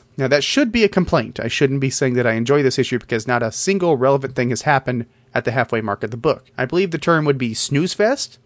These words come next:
I mean, halfway through the issue, and Daredevil has managed to fall off a horse and chat it up at the Page place. However, that halfway point is also where it picks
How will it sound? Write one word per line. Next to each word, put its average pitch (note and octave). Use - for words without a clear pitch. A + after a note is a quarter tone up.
I -
mean, A#2+
halfway A3+
through F#3+
the D3+
issue, B2
and A2
Daredevil D3+
has D3
managed C#3
to C3+
fall F3+
off C#3+
a C3
horse C3+
and C#3
chat F3
it D#3
up C#3+
at C#3
the C#3+
Page A#2
place. -
However, D#3+
that C3+
halfway G3
point D3
is B2+
also C3
where B2
it -
picks -